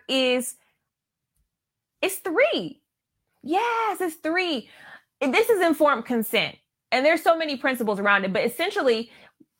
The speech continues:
when the client is able to verbalize to the nurse what will happen during the procedure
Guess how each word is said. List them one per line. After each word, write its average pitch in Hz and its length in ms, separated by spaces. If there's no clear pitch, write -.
when 254 300
the 269 100
client 349 460
is 370 60
able 269 380
to 240 180
verbalize 202 880
to 277 120
the 370 140
nurse 196 460
what 214 360
will 202 120
happen 339 720
during 294 340
the 349 120
procedure 285 880